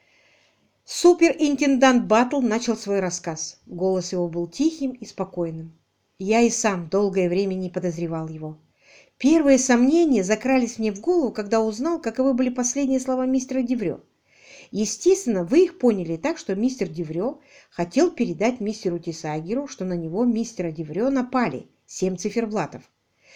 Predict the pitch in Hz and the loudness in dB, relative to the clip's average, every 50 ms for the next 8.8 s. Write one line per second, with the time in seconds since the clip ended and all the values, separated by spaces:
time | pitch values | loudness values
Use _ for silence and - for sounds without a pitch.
0 | - - - - 170 175 180 180 240 330 381 359 330 285 226 180 220 269 294 - | -20 -20 -14 -6 -4 -4 0 4 6 6 6 6 6 4 2 2 2 2 2 2
1 | - 240 254 269 262 - 262 240 - - 233 226 220 254 247 - 233 226 233 262 | 0 0 0 0 0 -4 -8 -8 -2 -2 -2 0 0 -2 -4 -2 -2 -2 0 0
2 | 269 262 - - 240 254 254 254 247 233 226 202 190 190 190 165 151 - - 143 | -2 -2 -2 0 0 0 2 2 0 0 0 -2 -6 -4 -4 -4 -6 -6 -12 -18
3 | - _ _ _ _ _ _ _ _ _ _ _ 170 170 170 156 202 208 202 196 | -18 _ _ _ _ _ _ _ _ _ _ _ -10 -10 -4 -2 0 0 0 -2
4 | 180 160 - 170 175 185 185 175 - 175 156 151 - 170 190 226 233 202 165 - | -4 -4 -4 -4 -2 -2 -4 -4 -4 -6 -8 -8 -6 -4 -4 -4 -4 -4 -6 -10
5 | _ _ - - - - 160 165 160 160 156 165 160 160 170 180 202 254 262 220 | _ _ -20 -16 -10 -8 -8 -8 -6 -6 -8 -8 -8 -6 -6 -6 -2 -2 -4 -4
6 | 196 156 143 - 156 - - - _ _ _ _ _ _ _ _ _ - _ _ | -4 -12 -12 -14 -14 -16 -16 -20 _ _ _ _ _ _ _ _ _ -20 _ _
7 | _ - 226 254 269 269 269 269 262 254 247 247 - - 233 233 247 262 254 - | _ 2 4 4 6 6 6 4 4 2 0 -2 -2 -2 2 2 2 2 2 2
8 | 254 240 240 220 196 175 170 202 247 285 277 277 - 151 - | 0 0 0 -2 -4 -2 -2 0 0 0 0 -4 -6 -12 -12